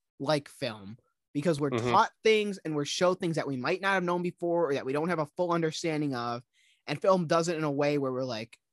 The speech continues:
Speaker 1: "Oh, wow," you know, where it's our, our eyes open, basically. Like, we get rid of the fog that are covering our glasses, no pun intended.
Speaker 2: Right.
Speaker 1: You know, but to con-, continuing on with Karli, what I really like about her is, you know, I like that they touch that side.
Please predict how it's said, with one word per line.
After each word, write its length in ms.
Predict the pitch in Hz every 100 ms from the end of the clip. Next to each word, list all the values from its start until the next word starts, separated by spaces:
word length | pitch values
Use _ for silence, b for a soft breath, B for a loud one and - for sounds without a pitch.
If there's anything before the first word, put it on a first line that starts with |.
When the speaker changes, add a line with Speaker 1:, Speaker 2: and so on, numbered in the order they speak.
| _ _ _ _
Speaker 1:
"Oh, 460 | 165 214 175 131 110
wow," 680 | 107 123 170 151 120 104 101
you 140 | 143 151
know, 220 | 139 139
where 160 | 139
it's 220 | 139 151 -
our, 160 | 165 156
our 180 | 180
eyes 300 | 240 262 180
open, 280 | 123 123 117
basically. 440 | 110 104 - - 110
Like, 180 | 139
we 80 | 160
get 160 | 156 180
rid 100 | 185
of 80 | 160
the 80 |
fog 380 | 147 151 143 135
that 100 | 123
are 80 | 113
covering 400 | - 127 123 120
our 100 | 110
glasses, 420 | 113 107 110 95
no 100 | 131
pun 200 | 117 117
intended. 440 | 110 127 110 104 104 b b b -
Speaker 2:
Right. 240 | 113 110 - -
Speaker 1:
You 120 | 165
know, 160 | 139 120
but 140 | 160
to 80 | 208
con-, 240 | 247 269 -
continuing 360 | - - 262 233
on 100 | 208
with 120 | 151
Karli, 400 | - 170 180 147
what 120 | 127
I 40 | 131
really 180 | 143 143
like 140 | 135
about 200 | 131 113
her 220 | 139 127
is, 200 | 120 117 - _ _ _ _ _ -
you 120 | 185
know, 200 | 151 123 - 175
I 100 | 170
like 280 | 185 190
that 160 | 185 165 _ 151
they 200 | 170 151
touch 340 | - 151 135
that 220 | - 110 -
side. 380 | 110 101 101